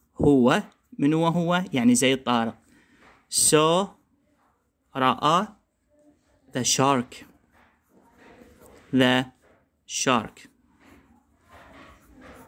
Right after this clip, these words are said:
القرش. ف what was he doing when he saw the shark؟ ما الذي كان يفعله عندما رأى القرش؟ He was swimming when he saw it.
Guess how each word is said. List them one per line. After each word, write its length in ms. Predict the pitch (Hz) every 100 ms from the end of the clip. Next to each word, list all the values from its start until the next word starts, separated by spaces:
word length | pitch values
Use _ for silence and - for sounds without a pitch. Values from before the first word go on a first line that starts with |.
| - _ _ - _ - - _ _ - - - -
القرش. 600 | 135 127 135 113 - - _ _ - - _
ف 120 | 123
what 360 | 113 120 165 180
was 260 | 190 180 -
he 200 | 185 170
doing 500 | 175 170 175 175 156 - -
when 200 | 135 131
he 240 | 135 131
saw 340 | - 143 143
the 100 | 131
shark؟ 400 | 123 135 120 117
ما 60 | 139
الذي 280 | 156 160 156
كان 280 | - 156 151
يفعله 680 | 143 117 139 156 147 156 156 - - -
عندما 420 | 127 123 127 127
رأى 200 | 139 -
القرش؟ 540 | 131 123 131 120 - - - -
He 100 | 123
was 340 | 113 120 120 113 - -
swimming 720 | - - 135 170 135 113 - - _ _ _ - - _ _ _ _ _ _ 127
when 200 | 127 123
he 180 | 131 123 -
saw 180 | 123
it. 300 | 117 117 -